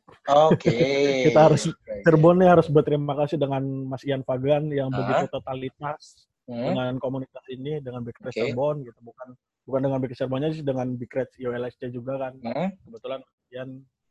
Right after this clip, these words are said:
Speaker 2: aktif juga dulu di Big Reds I O L S C.
Speaker 1: Iya.
Speaker 2: Itu Mas Ian juga kebetulan yang bikin pialanya unik. Ketika
Speaker 1: Hmm.
Speaker 2: itu
Speaker 1: Hmm.
Speaker 2: untuk turnamen futsal Pantura.
Speaker 1: Iya,
Speaker 2: Turnamen
Speaker 1: siapa aja tuh?
Speaker 2: futsal Pantura.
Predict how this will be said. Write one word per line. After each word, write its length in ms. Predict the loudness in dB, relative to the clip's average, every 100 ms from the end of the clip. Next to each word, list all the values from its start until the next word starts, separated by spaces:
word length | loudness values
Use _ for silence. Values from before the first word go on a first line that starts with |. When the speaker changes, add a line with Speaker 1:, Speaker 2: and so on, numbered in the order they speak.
| _
Speaker 2:
aktif 300 | -20 -10 -10 -6
juga 300 | -6 -4 -4
dulu 240 | -4 -4
di 400 | -4 -8 -8 -12
Big 140 | -16 -16
Reds 240 | -18 -18
I 100 | -16
O 60 | -14
L 160 | -14
S 80 | -12
C. 160 | -12 -14 _ _ _
Speaker 1:
Iya. 220 | -2 -2
Speaker 2:
Itu 240 | 0 0 0
Mas 240 | 0 0
Ian 160 | -2 0
juga 260 | 4 4
kebetulan 380 | 4 0 2 2
yang 220 | 4 0
bikin 240 | -2 -4 -4
pialanya 480 | -2 -2 -2 -2 -2
unik. 320 | -2 -4 -4 _ _ _
Ketika 400 | -10 -8 -4 -4
Speaker 1:
Hmm. 80 | -4
Speaker 2:
itu 300 | -8 -2 2
Speaker 1:
Hmm. 220 | 2 0 -4 _ _ _ _ _ _ _ _ _ _
Speaker 2:
untuk 540 | -4 -4 -4 -4 -4
turnamen 320 | -4 -2 -2 -6
futsal 240 | -6 -4
Pantura. 400 | -4 -4 -4 -4 -8 _ _ _ _ _
Speaker 1:
Iya, 240 | 6 6
Speaker 2:
Turnamen 300 | 2 -4 -2
Speaker 1:
siapa 160 | 4 4
aja 100 | 4
tuh? 160 | 0
Speaker 2:
futsal 160 | -2 -4
Pantura. 500 | -4 -6 -8 -4